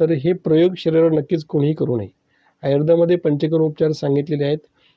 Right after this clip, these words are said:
त्याच्यानुसार ऋतूनुसार पंचकर्म सांगितलेले आहे. म्हणजे एखादा नॉर्मल व्यक्ती जर असेल, त्याला ठराविक ऋतूमध्ये ठराविक पंचकर्म करावं. जसं की आता पावसाळा आहे, पावसाळ्यामध्ये बस्ती करावी, ऑक्टोबरमध्ये विरेचन आणि रक्तमोक्षण, जुलैमध्ये रक्तमोक्षण करावं,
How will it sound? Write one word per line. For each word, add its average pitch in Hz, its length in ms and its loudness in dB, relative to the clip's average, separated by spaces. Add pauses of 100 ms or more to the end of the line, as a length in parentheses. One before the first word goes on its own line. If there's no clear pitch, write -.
(180)
त्याच्यानुसार 160 400 0
ऋतूनुसार 175 420 0
पंचकर्म 156 500 -2
सांगितलेले 127 440 -8
आहे. 127 40 -4
म्हणजे 139 160 -4
एखादा 147 240 -2
नॉर्मल 160 360 2
व्यक्ती 175 240 -2
जर 165 160 0
असेल, 123 380 -2 (460)
त्याला 170 120 -4
ठराविक 156 380 -2
ऋतूमध्ये 170 360 -2
ठराविक 156 340 -4
पंचकर्म 139 480 -4
करावं. 127 260 -6
जसं 131 220 -8
की 147 80 -6
आता 143 140 -6
पावसाळा 147 480 -2
आहे, 127 180 -4
पावसाळ्यामध्ये 143 560 -6
बस्ती 139 320 -2
करावी, 120 340 -4 (520)
ऑक्टोबरमध्ये 147 600 -2
विरेचन 143 420 0
आणि 147 100 0
रक्तमोक्षण, 143 640 -4
जुलैमध्ये 143 420 -2
रक्तमोक्षण 139 540 -6
करावं, 123 340 -6